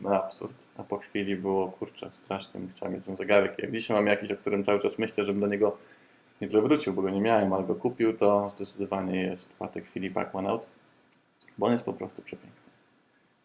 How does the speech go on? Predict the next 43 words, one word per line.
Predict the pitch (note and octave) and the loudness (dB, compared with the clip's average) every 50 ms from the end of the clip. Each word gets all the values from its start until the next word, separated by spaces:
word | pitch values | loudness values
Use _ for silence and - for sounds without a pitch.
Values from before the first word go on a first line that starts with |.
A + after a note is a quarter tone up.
| _ _ | _ _
Sposób, | - G2+ G2+ - G#2 F#2+ | 2 2 2 2 -2 -2
w | |
jaki | G2+ - - G2 | -2 -4 -4 -4
się | F#2+ - A2 G2 | -6 -6 -8 -10
z | - - | -8 -6
nim, | G#2 G2+ G2 G2 G2 G2 G2 G2 - | -4 -2 -2 0 0 0 0 -2 0
e, | G#2 G2 G2 G2 G2 G2 G2 G2 F#2+ - | 0 0 2 2 2 2 2 0 -2 -6
czujesz | - - G#2+ G#2 G2+ G2+ - | -4 -2 2 4 4 4 4
na | - G2 G2 G2 | 2 -2 -2 -2
nadgarstku, | G2 - G2+ G2+ G2+ - - - - | 0 0 0 0 0 0 -4 -6 -4
jest | G2+ G2+ - | -4 -4 -4
naprawdę | G2 G2 - G2 F#2+ F#2 F#2+ | -6 -2 -2 -2 -2 -2 -2
wyjątkowy. | F#2+ G2+ G2+ G2+ G2 - - G#2 G2+ G2+ A2+ B2 C3+ C3+ - - - - - - _ - | -2 -2 0 -2 -2 -2 -2 0 0 2 0 0 -2 -2 -6 -14 -20 -20 -20 -16 _ 2
Dodatkowo | A2+ A2 G#2+ - - A#2 G#2+ G#2+ G#2+ | 2 2 2 2 0 0 0 2 0
jest | G#2 G#2 - | -2 -2 -4
strasznie, | - - F#2+ G2 G2+ G2 - - - G2+ G2 G2 | -6 -2 2 2 2 2 0 -4 -6 -8 -8 -8
strasznie | - - - F#2+ F#2 F#2 - - - G2 | -10 -10 -6 -6 -6 -6 -6 -8 -8 -8
wygodny. | F#2+ F#2+ F#2+ - G2 G2 - - - - _ - | -8 -8 -6 -4 -4 -4 -6 -10 -18 -20 _ -12
Jeżeli | - G2 G2+ G2+ | -6 -4 -2 0
macie | G2+ G2+ - G#2 | 0 -2 0 2
dobrze | G#2 G#2+ A2 A2 G#2+ | 2 4 4 2 0
przyciętą | G#2 - - A2+ A2 A2 A2 | -4 -4 -2 -2 0 0 0
gumę, | G#2+ G#2 A2 G#2 G2+ G2 | 2 2 2 4 4 2
jeśli | F#2+ - - - | 0 -2 -4 -6
go | F#2+ | -6
kupicie, | F2 - - - - G2+ - - | -6 -6 -10 -12 -12 -12 -10 -8
zwróćcie | F#2+ G2 G2 G2+ G2 G2 - - G2+ | -6 -4 -4 -2 -4 -4 -4 -4 -4
uwagę | F#2+ F#2 F#2 F2+ F#2 | -4 -4 -4 -4 -2
na | F#2 F#2 | -2 -2
to, | F2+ - - | -4 -4 -10
czy | - - | -10 -8
ta | F#2+ F#2 | -6 -4
guma | F2+ F#2 F#2 F#2 | -4 -2 -4 -4
jest | F#2 F#2 - | -6 -6 -8
w | |
waszym | F#2+ F2+ - - F#2+ | -10 -10 -8 -6 -6
rozmiarze, | F#2 F2+ - G2 F#2+ G2 - G#2 G#2+ A#2+ - - - - - - - _ _ _ _ _ - | -6 -6 -6 -6 -6 -4 -4 -6 -6 -8 -10 -16 -20 -20 -20 -20 -20 _ _ _ _ _ -12
to | F#2+ | -6
zobaczcie, | G2 G2 G2 G2+ G2+ - - G#2 | -4 2 2 2 2 2 2 0
jaki | G#2 G2+ - - G#2 | 0 0 -2 -4 -4
on | G2+ | -4
jest | G2+ G2+ - - | -4 -4 -8 -8
cienki. | - F2+ F#2 - - - - | -6 -6 -6 -8 -10 -14 -18